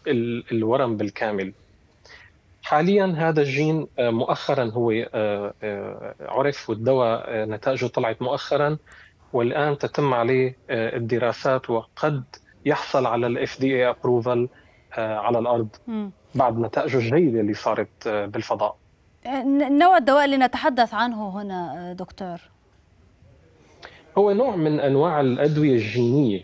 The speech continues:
Speaker 1: الخاص
Speaker 2: مم.
Speaker 1: بالجين إيه دي إيه آر وان. آه، هو مخصص لهذا الجين، وهو يقوم بإيقاف هذا الجين حصرًا لا غير.
Speaker 2: أها. آه،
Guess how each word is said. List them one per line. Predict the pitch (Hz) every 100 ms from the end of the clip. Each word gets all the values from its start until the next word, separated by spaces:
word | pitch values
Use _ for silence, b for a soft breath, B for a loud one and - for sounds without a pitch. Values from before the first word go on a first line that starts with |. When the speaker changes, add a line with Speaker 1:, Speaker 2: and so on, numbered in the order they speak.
| -
Speaker 1:
الخاص | 117 - 180 185 220 185
Speaker 2:
مم. |
Speaker 1:
بالجين | 131 147 151 - _ _ _ _ 127 113 139 156 151
إيه | 147 143
دي | 123 127 123
إيه | 131 135 117
آر | 110
وان. | 104 120 98 - _ _ _ _ _ _ -
آه، | 123
هو | 117 160
مخصص | 147 143 - - 180 -
لهذا | 120 123 113
الجين، | 110 123 175
وهو | 165 156
يقوم | 151 147 196 185
بإيقاف | 151 147 - 196 190 -
هذا | 190 196 170
الجين | 151 160 196 185
حصرًا | - - 120
لا | 107 101
غير. | 101 95 - - _ _ _ _ _ _ _ _ _ _ _ _ _ - - -
Speaker 2:
أها. | 202 202 B B B -
آه، | 302